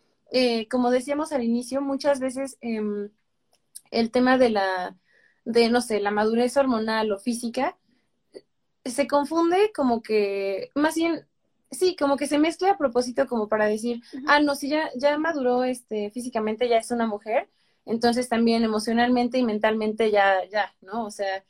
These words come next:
Speaker 1: está en la cúspide de su madurez y pues
Speaker 2: Pues sí,
Speaker 1: realmente
Speaker 2: no, no van de la mano. O sea, la madurez en sí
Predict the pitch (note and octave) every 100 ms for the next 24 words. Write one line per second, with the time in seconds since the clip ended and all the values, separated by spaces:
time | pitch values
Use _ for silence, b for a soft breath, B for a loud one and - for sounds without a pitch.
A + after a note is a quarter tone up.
0 | _ - A3 B3 A#3+ A#3+ A#3+ B3+ B3 C#4
1 | B3+ G#3+ G3+ A3 G#3 G#3 A3 A#3+ - A#3
2 | A#3 A#3 A#3+ A#3 A#3 A#3 A3 B3+ - A#3+
3 | C4 C4 C4+ C#4 D4 B3 G#3+ G#3 G#3+ G3+
4 | G#3 A3 _ A#3 A3+ A3+ A3+ A3+ A3+ A3
5 | _ _ _ - _ _ _ - - A#3
6 | A#3 A#3+ A#3+ A#3+ A#3+ B3+ C4+ - C#4+ D4
7 | C4 - A3 A#3 E4